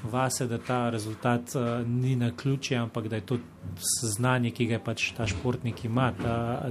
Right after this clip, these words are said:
ta tekmovalec ima in to želim tudi pri njih, eh, eh, do-,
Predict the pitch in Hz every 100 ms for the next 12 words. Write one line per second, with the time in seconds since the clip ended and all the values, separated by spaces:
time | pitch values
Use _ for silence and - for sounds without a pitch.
0 | 117 123 120 120 123 123 123 120 - 117
1 | 127 117 104 117 110 113 113 135 120 120
2 | 117 120 113 - - - - - - 110
3 | 110 110 98 - - - - 58 60 -
4 | - - 185 151 123